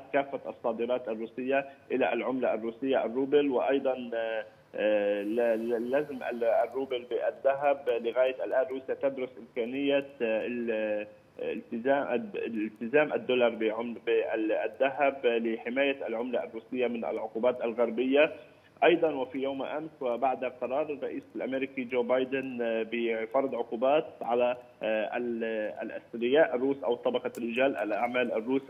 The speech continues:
الجانب الروسي يعتبر أن القرار الأمريكي والعقوبات الأمريكية على بعض كبار الأثرياء الروس ممن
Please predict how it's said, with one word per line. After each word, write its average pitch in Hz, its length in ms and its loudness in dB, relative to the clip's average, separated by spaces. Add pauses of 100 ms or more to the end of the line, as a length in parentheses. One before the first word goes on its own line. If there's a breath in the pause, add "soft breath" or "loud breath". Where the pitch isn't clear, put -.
الجانب 135 400 2
الروسي 143 520 -2 (300 loud breath)
يعتبر 135 500 2
أن 131 160 -4
القرار 120 720 0
الأمريكي 123 540 -6
والعقوبات 113 580 -6
الأمريكية 127 520 -4
على 113 240 -2
بعض 143 340 2
كبار 123 300 -4
الأثرياء 101 520 -6
الروس 135 320 -4 (160)
ممن 123 300 -2